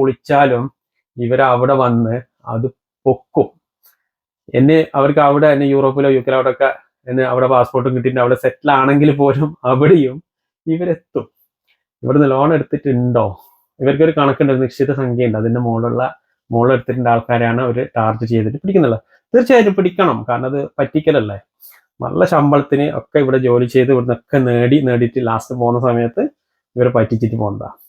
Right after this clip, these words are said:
ശരിയാണോ അത്? ശരിയല്ലല്ലോ. എന്താണ് നിങ്ങളുടെ അഭിപ്രായം? ഒന്ന് കമന്റ് ആയി അറിയിക്കട്ടെ.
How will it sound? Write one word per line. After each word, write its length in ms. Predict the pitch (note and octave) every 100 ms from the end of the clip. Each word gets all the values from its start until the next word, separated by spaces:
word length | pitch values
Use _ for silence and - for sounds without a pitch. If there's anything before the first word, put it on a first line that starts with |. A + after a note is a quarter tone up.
| _ _
ശരിയാണോ 340 | - C3+ A#2+ A2
അത്? 120 | A2+ - _ _ _ -
ശരിയല്ലല്ലോ. 420 | D3+ D3 C#3+ D3+ - C3+
എന്താണ് 200 | C3+ C#3
നിങ്ങളുടെ 200 | C3 B2+
അഭിപ്രായം? 320 | B2 A#2+ A#2+ - _ _ _
ഒന്ന് 160 | C3+ C#3
കമന്റ് 280 | B2 A#2+ A#2+
ആയി 100 | A#2 A2
അറിയിക്കട്ടെ. 400 | G#2 G2+ A#2